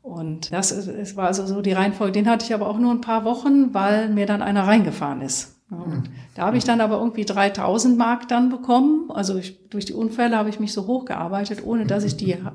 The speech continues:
Speaker 1: wollte. Dann auch, äh, bin ich dann zu, relativ schnell zu so einer Toyota Celica gekommen. Und dieser Marke bin ich dann auch sehr lange treu geblieben, weil die halt so unglaublich robust sind. Und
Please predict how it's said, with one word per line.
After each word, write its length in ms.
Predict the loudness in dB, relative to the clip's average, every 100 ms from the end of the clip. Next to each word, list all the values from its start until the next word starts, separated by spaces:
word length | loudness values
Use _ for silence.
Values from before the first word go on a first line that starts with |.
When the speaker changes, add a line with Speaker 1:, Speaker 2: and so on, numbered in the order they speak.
| -6
Speaker 1:
wollte. 640 | 2 2 4 2 0 -2 -14 -10
Dann 240 | -4 -2 -2
auch, 240 | -6 -12 -16
äh, 120 | -16
bin 200 | -10 -6
ich 120 | -6 -4
dann 180 | -4
zu, 340 | -4 -4 -6 -10
relativ 460 | -8 -4 -4 -6 -10
schnell 340 | -4 -2 -2
zu 180 | -2 -4
so 120 | -2
einer 340 | -2 -2 -6 -8
Toyota 500 | -6 -4 -2 -2 -4
Celica 520 | -2 -2 -2 -2 -4
gekommen. 560 | -4 -4 0 0 -2 -8 -20 -18 -8
Und 320 | -8 -6 -8
dieser 220 | -2 0
Marke 320 | 2 0 -2
bin 140 | -4 -4
ich 80 |
dann 160 | -4 -6
auch 120 | -6
sehr 140 | -2 -2
lange 300 | 0 -2 -4
treu 280 | -2 0
geblieben, 520 | 0 -6 -6 -2 -2 -2
weil 160 | -4
die 140 | -4 -4
halt 180 | -4
so 180 | -4 -4
unglaublich 720 | 2 4 4 2 0 -4 -8
robust 440 | -8 -4 -2 -2 0
sind. 340 | 2 2 2
Und 240 | -2 -4